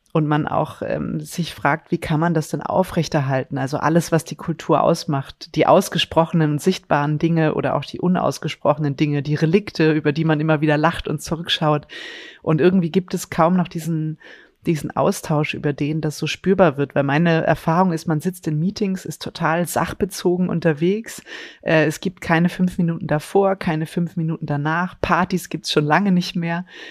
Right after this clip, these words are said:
Ähm, und irgendwie, äh, mein Kollege Florentin sagt immer, Partys ist das, wo die Kultur dann stattfindet. Und sage ich ja auch, aber sie f-, findet auch ganz häufig natürlich in der Art, wie wir miteinander umgehen, statt.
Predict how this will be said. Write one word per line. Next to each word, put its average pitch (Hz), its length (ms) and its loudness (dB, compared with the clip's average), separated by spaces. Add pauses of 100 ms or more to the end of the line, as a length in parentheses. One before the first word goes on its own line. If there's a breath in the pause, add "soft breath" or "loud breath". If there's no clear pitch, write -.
(220 loud breath)
Ähm, 165 280 4
und 156 200 0
irgendwie, 185 560 2
äh, 165 160 -4 (120)
mein 147 220 -4
Kollege 165 320 2
Florentin 175 460 4
sagt 156 200 0
immer, 160 240 2 (600 loud breath)
Partys 185 420 4
ist - 200 0
das, 185 200 6
wo 165 80 6
die 165 100 4
Kultur 180 400 8
dann 156 200 6
stattfindet. 175 720 2 (320 loud breath)
Und 156 60 -4
sage 165 240 6
ich 160 100 -4
ja 156 220 4
auch, 180 280 8
aber - 220 4
sie 170 120 2
f-, - 440 2
findet 170 300 6
auch 151 200 2
ganz - 280 -6
häufig 175 320 2
natürlich 160 440 -4
in 160 100 -4
der 160 160 2
Art, 156 200 0
wie 165 140 0
wir 180 100 4
miteinander 143 540 -2
umgehen, 170 420 -4
statt. - 400 -10